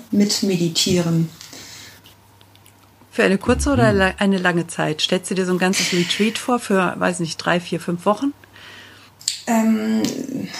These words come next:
Speaker 3: Monate.
Speaker 1: also es wäre ein Traum, wenn alles andere so geregelt wäre, dann wirklich drei, vier, fünf Wochen durchaus,
Speaker 2: Ja,
Speaker 1: ja.
Speaker 2: das wäre ja die Grundvoraussetzung, gerade mit deinen Kindern, dass die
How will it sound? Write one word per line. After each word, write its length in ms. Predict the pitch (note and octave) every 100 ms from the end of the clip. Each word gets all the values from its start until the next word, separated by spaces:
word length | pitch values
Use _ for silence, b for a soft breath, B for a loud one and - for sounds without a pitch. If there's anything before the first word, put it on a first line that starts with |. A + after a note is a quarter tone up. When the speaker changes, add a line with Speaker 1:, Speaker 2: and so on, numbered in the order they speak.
| B B F2+ E2
Speaker 3:
Monate. 180 | G2 G#2
Speaker 1:
also 140 | G#3 A3+
es 260 | - - F#3
wäre 260 | G3 C4
ein 220 | - G#3+
Traum, 680 | A3 - F#3+ A3+ C#4+ F4 E4+
wenn 260 | G3+ G3+ G#3
alles 340 | - A#3 C#4+
andere 460 | - A3 A#3+ A#3 A3+
so 140 | G#3+ G#3
geregelt 460 | G3+ A3 C4 C4
wäre, 300 | A3+ A3+ G#3+
dann 400 | G3+ F#3+ G#3 G#3
wirklich 320 | G#3 G#3 G3+
drei, 200 | - F3+
vier, 160 | G3+ F#3
fünf 280 | - F3+ F#3
Wochen 340 | G#3+ G#3+ B3
durchaus, 520 | A#3 G#3+ - F3+ F3
Speaker 2:
Ja, 140 | E3+ D3+
Speaker 1:
ja. 40 |
Speaker 2:
das 240 | D3+ D3 F#3+
wäre 100 | F3
ja 60 |
die 100 | D#3
Grundvoraussetzung, 920 | - G3 F#3+ E3+ E3 D#3 D#3+ C#3+ D#3+
gerade 260 | D3 D#3+ E3
mit 160 | D#3+ D#3
deinen 220 | C#3+ D3
Kindern, 340 | - F3+ F3
dass 160 | D#3+ D#3
die 240 | E3 D3